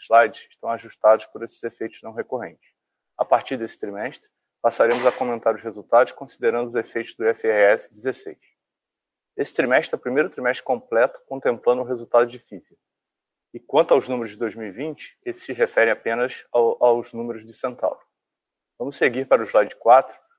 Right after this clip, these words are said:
com nossos principais destaques do trimestre. Atingimos um bilhão em receita bruta do grupo,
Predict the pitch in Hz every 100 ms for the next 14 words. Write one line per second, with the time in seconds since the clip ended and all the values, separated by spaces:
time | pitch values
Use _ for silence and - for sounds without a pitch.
0 | _ - 117 123 - 139 - 135 135 131
1 | - 113 - 117 120 135 113 90 _ _
2 | _ _ _ _ 110 - 107 127 110 143
3 | 143 117 127 123 - 131 - 107 - _
4 | _ 107 120 139 127 120 107 92 _